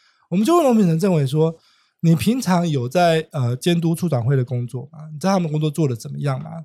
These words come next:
那罗秉成就说：“哦，他们是独立机关，我没有办法干涉他们，所以他们平常做什么，我完全不闻不问。但他们如果需要我协助，我会协助。”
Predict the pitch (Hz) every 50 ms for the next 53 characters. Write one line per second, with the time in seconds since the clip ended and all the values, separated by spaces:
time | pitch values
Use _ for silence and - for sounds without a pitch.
0 | - _ _ _ _ _ _ _ _ - 254 247 226 240 302 247 185 160 147 185
1 | 196 156 135 160 160 160 160 - _ _ _ _ _ _ - - 147 - - -
2 | _ _ _ _ _ - - 294 330 262 254 - 294 277 - 175 160 170 220 196
3 | - - 160 156 - 160 151 156 160 165 151 175 247 262 226 - 214 185 151 127
4 | - 135 151 151 - 165 135 120 139 156 180 190 170 _ _ _ _ _ _ -
5 | - 294 277 233 - 214 214 190 185 185 226 190 165 160 131 123 135 135 139 147
6 | 175 180 190 180 165 160 208 175 151 143 139 120 127 135 147 156 131 120 - _
7 | _ _ _ _ _ _ _ _ _ - 285 302 302 294 254 240 240 208 165 -
8 | - 190 190 175 160 139 127 110 - 127 123 117 151 147 120 113 104 95 135 131
9 | 117 - 113 104 101 - 123 113